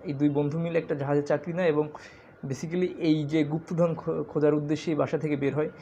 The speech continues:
পরবর্তীতে ওরা আসলে গুপ্তধন বলে তেমন কিছু পায় না। পরবর্তীতে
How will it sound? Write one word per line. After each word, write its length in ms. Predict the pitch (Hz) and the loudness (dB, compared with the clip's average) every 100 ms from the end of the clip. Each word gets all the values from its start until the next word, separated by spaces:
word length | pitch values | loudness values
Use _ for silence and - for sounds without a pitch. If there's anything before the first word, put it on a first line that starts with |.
| - - - | -20 -12 2
পরবর্তীতে 600 | 156 151 151 160 160 147 - - - - | 4 4 0 -2 0 0 -4 -20 -20 -4
ওরা 300 | 135 135 143 | 0 6 6
আসলে 280 | 139 160 156 | 6 4 2
গুপ্তধন 500 | - - 185 160 151 | 0 -2 4 4 4
বলে 160 | 151 | 2
তেমন 280 | 147 147 143 | 6 4 2
কিছু 220 | 139 - | -4 -4
পায় 200 | 151 147 | 2 4
না। 140 | 139 147 - - - | 2 -4 -10 -20 0
পরবর্তীতে 600 | 165 156 160 160 165 175 | 4 4 2 -4 -4 -4